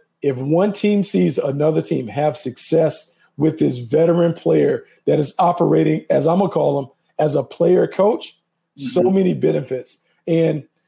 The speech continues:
Speaker 1: to take it back to the Plan D program that we talked about, I'ma tell you, last year in New Orleans,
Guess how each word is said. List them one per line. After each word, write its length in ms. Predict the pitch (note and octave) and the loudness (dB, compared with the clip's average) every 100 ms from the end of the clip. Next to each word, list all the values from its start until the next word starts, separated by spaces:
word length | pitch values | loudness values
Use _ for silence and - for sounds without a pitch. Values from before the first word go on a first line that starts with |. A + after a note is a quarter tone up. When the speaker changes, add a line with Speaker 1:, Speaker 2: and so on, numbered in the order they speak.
| _ _ - | _ _ -2
Speaker 1:
to 220 | D#3 D3+ _ | 0 -2 _
take 220 | G3+ G3+ | 0 0
it 100 | G3+ | 0
back 240 | D#3 - - | 2 0 0
to 100 | E3 | -2
the 300 | C3+ C#3 - _ _ | -2 -4 -8 _ _
Plan 300 | F3+ E3+ E3 | 0 0 0
D 160 | E3 | -2
program 680 | D#3+ E3+ D#3+ C#3+ D3 C#3 C3 - _ _ - | -2 0 0 0 -4 -4 -8 -14 _ _ -2
that 160 | D3 | -2
we 100 | C#3 | 0
talked 280 | C#3+ D3 C3+ | -2 -2 -2
about, 340 | B2+ A#2+ A#2 - _ _ E3 | -2 -2 -4 -10 _ _ -2
I'ma 100 | F3+ | 0
tell 220 | E3+ G3 D3 | 2 2 2
you, 260 | B2+ C3 - | 0 -8 -4
last 400 | D3+ F3+ G3 G3 | 0 2 2 2
year 120 | G#3 | 0
in 200 | - E3+ | 2 0
New 120 | E3 D#3+ | 2 2
Orleans, 500 | E3 F#3 F#3+ F#3 | 2 2 0 -4